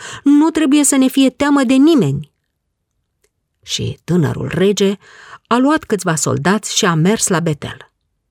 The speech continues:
Au găsit acolo vițelul construit de regele Ieroboam cu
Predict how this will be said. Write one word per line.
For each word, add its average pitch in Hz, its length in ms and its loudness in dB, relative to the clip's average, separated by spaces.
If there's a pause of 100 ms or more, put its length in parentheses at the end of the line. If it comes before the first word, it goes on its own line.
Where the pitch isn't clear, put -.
(680)
Au 403 160 0
găsit 269 320 0
acolo 233 460 2
vițelul 190 720 0
construit 180 640 0
de 185 280 2
regele 180 440 2
Ieroboam 190 600 2
cu 202 280 2